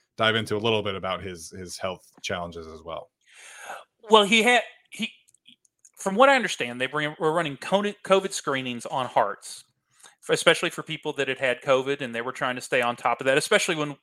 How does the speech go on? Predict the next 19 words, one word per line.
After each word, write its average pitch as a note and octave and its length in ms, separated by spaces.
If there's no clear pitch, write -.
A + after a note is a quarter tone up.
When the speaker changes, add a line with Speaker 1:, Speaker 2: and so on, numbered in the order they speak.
Speaker 2:
we D#3 80
were C#3+ 80
at C#3 100
the C#3 80
beginning B2+ 300
of A#2+ 60
the A#2+ 80
pandemic A#2 520
and A#2+ 80
you A#2 80
don't A#2 160
exactly A#2+ 380
know A2+ 340
what's C3 200
Speaker 1:
Right. G2 140
Speaker 2:
going A2+ 160
on. G#2+ 340
Speaker 1:
Yeah. - 240
Speaker 2:
Uh, D3 260